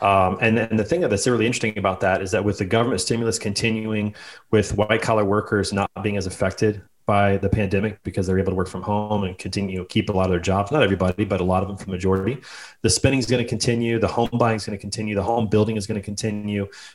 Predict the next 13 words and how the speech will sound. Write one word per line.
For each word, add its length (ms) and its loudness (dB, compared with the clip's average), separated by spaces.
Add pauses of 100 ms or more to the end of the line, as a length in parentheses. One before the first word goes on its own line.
Manufacturing 800 -2
needs 120 -8
to 60 -8
continue. 540 -6
So 200 -2
the 140 2
demand 460 0
is 100 -2
gonna 240 -4
stay 500 2
very, 240 2
very 280 0
high. 440 -2